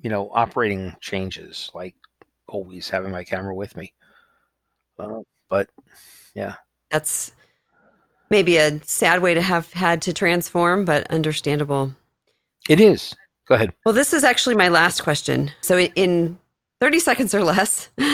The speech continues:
Speaker 2: <laughs> um, what have you learned about yourself from your work as a photojournalist?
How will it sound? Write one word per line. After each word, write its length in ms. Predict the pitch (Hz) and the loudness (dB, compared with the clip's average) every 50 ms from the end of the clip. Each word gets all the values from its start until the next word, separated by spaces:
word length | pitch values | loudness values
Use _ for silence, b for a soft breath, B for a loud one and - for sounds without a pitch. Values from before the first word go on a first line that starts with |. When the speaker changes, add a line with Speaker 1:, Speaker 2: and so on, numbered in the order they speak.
| 285 | 0
Speaker 2:
<laughs> 320 | 277 254 240 226 - _ - | -2 -2 -6 -8 -12 _ -2
um, 460 | 180 202 196 190 196 196 190 180 - _ - | 2 2 2 2 2 0 -2 -4 -6 _ -4
what 200 | 180 214 254 311 | 0 0 0 2
have 180 | 330 349 302 | 0 0 0
you 140 | 320 302 240 | 0 0 0
learned 220 | 196 190 196 196 | 2 0 2 0
about 240 | 185 160 165 156 - | 2 2 2 0 2
yourself 760 | - 165 160 147 - - 147 131 120 123 156 - - - _ _ _ _ - | 0 -2 -2 -2 -2 0 2 2 2 2 0 -4 -14 -20 _ _ _ _ -4
from 180 | - 170 165 156 | -2 -2 0 0
your 140 | 147 147 | 0 0
work 300 | 139 143 143 135 135 135 - | 0 0 2 0 0 -2 -4
as 300 | - 139 131 135 - - - | -4 -4 -4 -4 -6 -8 -12
a 60 | 143 | -10
photojournalist? 920 | - - 147 143 139 139 - 135 123 131 - - 147 147 - - - | -4 -2 0 0 0 -2 -2 -2 -2 -2 -2 -2 -4 -4 -6 -12 -14